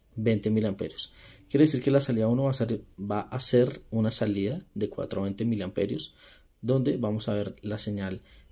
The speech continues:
de la frecuencia del motor proporcional a esa corriente de cuatro a veinte miliamperios. Si deseamos aplicar alguna escalización, podemos utilizar este parámetro que es el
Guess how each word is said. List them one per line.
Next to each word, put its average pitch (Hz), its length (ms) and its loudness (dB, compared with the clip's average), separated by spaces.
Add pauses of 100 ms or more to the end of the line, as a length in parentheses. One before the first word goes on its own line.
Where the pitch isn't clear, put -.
de 104 120 -2
la 95 80 0
frecuencia 113 760 0
del 127 160 -2
motor 139 400 -2 (160)
proporcional 127 800 -2
a 98 100 -2
esa 98 180 -2
corriente 98 440 -6
de 107 60 -6
cuatro 95 280 -8
a 95 40 -8
veinte 95 180 -6
miliamperios. - 640 -8 (760)
Si - 220 8
deseamos 139 460 10
aplicar 139 340 2
alguna 131 260 4
escalización, 143 800 2 (300)
podemos 113 260 0
utilizar 120 420 0
este - 200 0
parámetro 113 440 -2
que 127 100 -8
es - 80 -6
el - 120 -4